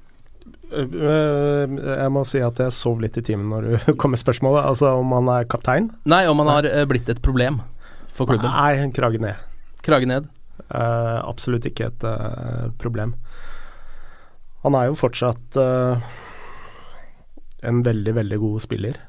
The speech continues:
Speaker 1: Altså, jeg, jeg skjønner jo at, eh, Manchester United-fansen er utrolig frustrert
Speaker 2: Mm.
Speaker 1: over han, men, eh, jeg tror at, eh,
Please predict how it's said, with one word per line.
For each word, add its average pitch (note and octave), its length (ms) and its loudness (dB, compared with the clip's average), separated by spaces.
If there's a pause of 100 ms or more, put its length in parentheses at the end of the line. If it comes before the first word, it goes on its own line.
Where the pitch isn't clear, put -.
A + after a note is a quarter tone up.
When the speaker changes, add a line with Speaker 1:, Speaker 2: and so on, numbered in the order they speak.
(120)
Speaker 1:
Altså, B2 240 -4
jeg, A#2 640 0 (120)
jeg - 120 -4
skjønner G#2+ 240 -2
jo C#3+ 80 2
at, D3+ 120 -4
eh, C#3+ 80 0
Manchester A#2 440 -4
United-fansen G#2+ 840 -6
er A2 360 -4 (120)
utrolig G#2+ 440 -6
frustrert A2+ 460 -8 (140)
Speaker 2:
Mm. B2+ 240 2 (260)
Speaker 1:
over A2+ 200 0
han, C3+ 220 0 (100)
men, B2+ 280 0
eh, A#2+ 560 2
jeg C3+ 220 -2
tror B2+ 340 0
at, A#2+ 140 -4
eh, A#2 140 0